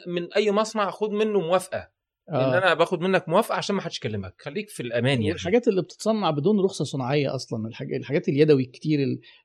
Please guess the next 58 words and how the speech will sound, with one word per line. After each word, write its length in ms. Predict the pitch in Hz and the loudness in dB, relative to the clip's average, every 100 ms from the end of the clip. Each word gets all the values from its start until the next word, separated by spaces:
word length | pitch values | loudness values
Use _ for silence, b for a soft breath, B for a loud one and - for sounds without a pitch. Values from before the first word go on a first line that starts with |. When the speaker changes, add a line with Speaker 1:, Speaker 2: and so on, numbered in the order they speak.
| - | -6
Speaker 2:
ال-، 160 | 156 | -2
ال- 140 | 156 151 | -2 -2
Speaker 1:
ما... 60 | 139 156 | -4 -2
ما... 80 | 165 | 0
لا، 140 | 160 160 - | 2 2 0
دي 60 | |
ما 140 | 160 156 | 0 2
هي 80 | 160 | 2
دي 120 | 180 202 | 2 0
الحاجات 320 | - 147 190 | -2 0 2
اللي 120 | 185 | 2
دي 120 | 160 | 2
ما 100 | 180 | 2
فيهاش 260 | 135 147 - | 0 -4 -6
مشكلة. 300 | 117 - 117 | -6 -4 -4
Speaker 2:
دي 60 | 160 | -4
ما 60 | |
فيهاش 240 | 151 160 - | 0 -2 0
Speaker 1:
آه، 40 | |
Speaker 2:
مشكلة. 240 | 143 123 104 | 2 2 4
Speaker 1:
يعني 240 | 123 117 | 2 2
Speaker 2:
آه. 40 | 123 | -2
Speaker 1:
الحاجات 300 | 131 160 151 | -2 0 2
اللي 120 | 127 | 4
هي 140 | 151 | 4
ال-، 260 | 135 113 104 | 4 0 -6
ال-، 180 | 104 107 | -8 -8
ال-، 540 | 104 101 104 101 98 | -8 -8 -6 -6 -10
بيسموها 460 | 101 - 120 143 135 | -10 -4 0 0 -2
الص-، 480 | - 131 120 120 - | -4 -6 -6 -6 -6
الصناعات 540 | 101 - 123 127 170 | -8 -4 0 0 0
اليدوية. 580 | 139 131 151 143 175 196 | 2 2 4 2 4 2
Speaker 2:
وتقدر 300 | 147 220 185 | 4 4 2
تجيب 220 | 151 180 | 2 0
بيها 100 | 185 | 2
شهادة 240 | 170 202 165 | 2 2 6
Speaker 1:
آه، 160 | 160 | 8
Speaker 2:
منشأ. 120 | 147 | 8
Speaker 1:
ما 60 | 143 | 4
فيش 200 | 208 - | -4 -2
مشكلة، 340 | 139 - 117 | -2 0 0
ما 100 | 113 | 0
فيش 180 | 113 160 | -4 -6
مشكلة. 280 | 127 - 127 | -6 -4 -4
ياخد 180 | 139 - | -4 -6
بيها 120 | 135 | -8
شهادة 240 | 127 120 113 | -6 -10 -10
منشأ، 220 | 151 160 | -10 -8
ما 120 | 151 147 | -8 -8
فيهاش 160 | 151 | -4
Speaker 2:
بجد. 140 | 139 135 | 0 0
Speaker 1:
مشكلة. 240 | 110 101 135 | -2 -6 -2
آه، 140 | 117 139 | 0 0
Speaker 2:
آه. 40 | |
Speaker 1:
ما 60 | 127 | -4
فيش 120 | - | -6
مشكلة 260 | 110 113 | -10 -10
فيها. 200 | 101 98 | -10 -12